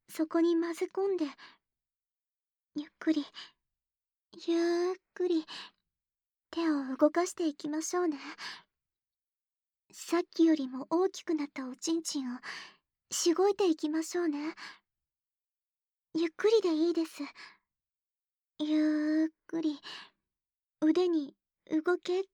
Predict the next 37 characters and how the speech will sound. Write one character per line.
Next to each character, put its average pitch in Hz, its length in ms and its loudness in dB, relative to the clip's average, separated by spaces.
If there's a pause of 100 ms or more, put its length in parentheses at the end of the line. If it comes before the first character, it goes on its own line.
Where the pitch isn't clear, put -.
と 269 140 -8 (640)
命 359 240 4
令 381 160 2
し - 100 -6
て 403 140 0
み 403 120 0
て 415 120 0
く 311 100 -6
だ 302 140 -6
さ 320 180 -4
い。 311 80 -6 (1400)
気 302 140 0
持 320 160 4
ち - 180 -4
よ 349 80 2
く 320 140 0
な 262 120 -6
り 285 140 -6
た 330 120 -2
い 320 100 -2
か 294 140 -4
ら 262 160 -8 (500)
動 349 280 4
い 392 80 2
て 339 140 -2
く 311 120 -6
れ 330 120 0
っ - 20 -6
て。 - 320 -12 (1600)
そ 415 360 0
う 427 40 4
で 381 100 2
す、 - 120 -20
そ 392 140 2
う 403 40 2
で 392 100 2
す。 - 160 -4